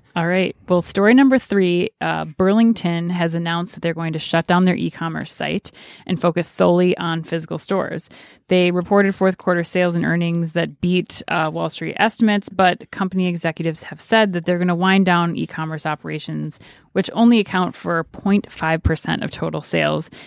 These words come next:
and focus on growing bricks and mortar business. Uh, they currently offer seven hundred and twenty stores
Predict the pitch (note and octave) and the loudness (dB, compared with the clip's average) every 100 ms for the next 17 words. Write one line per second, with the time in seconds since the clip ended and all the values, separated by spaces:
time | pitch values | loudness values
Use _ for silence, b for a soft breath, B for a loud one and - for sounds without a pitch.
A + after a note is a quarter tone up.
0 | B - F3 - F3+ F3 E3 E3 E3+ E3 | B -2 0 2 2 2 0 2 0 0
1 | D#3+ D#3+ D#3+ D#3+ D#3+ D#3 D#3+ D#3 - - | -2 -4 -4 -4 -4 -4 -4 -4 -4 -6
2 | - D3+ C#3+ D3 E3 - - F3 - F3 | -8 -8 -6 -4 -4 -2 0 2 4 2
3 | - D#3+ D#3+ E3+ E3 D#3+ - - F3+ F3+ | 0 -2 -4 -4 -4 -4 -6 -2 2 4
4 | F#3 F3+ F3 - E3 D#3+ - F#3+ F3+ F3+ | 4 4 2 0 -4 -4 0 2 4 2
5 | F3+ | 0